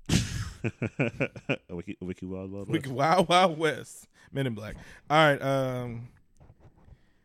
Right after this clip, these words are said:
Speaker 2: Prince, which is awesome. I told my mom this, and she was like, "Well, look, guess where we're going for your birthday? They're gonna, um,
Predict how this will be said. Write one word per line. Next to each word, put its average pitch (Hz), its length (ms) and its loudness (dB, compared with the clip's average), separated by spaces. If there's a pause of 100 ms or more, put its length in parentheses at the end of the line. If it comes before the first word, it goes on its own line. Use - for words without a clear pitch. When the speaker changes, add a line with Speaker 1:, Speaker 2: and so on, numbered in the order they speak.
(580)
Speaker 2:
Prince, - 680 4 (680)
which 165 180 0
is 151 100 -4
awesome. 135 540 0 (100)
I 127 80 -10
told 151 220 2
my 127 60 -2
mom 131 280 -2
this, 113 220 -10
and 107 120 -12
she 127 160 -10
was 104 120 -10
like, 107 200 -8
"Well, 131 680 -4 (320)
look, 139 140 -8 (120)
guess 147 240 -2
where 160 160 -4
we're 160 140 -6
going 170 240 -4
for 196 100 -2
your 220 140 -2
birthday? 117 580 -4 (300)
They're 147 140 -2
gonna, 165 380 -4
um, 135 680 -2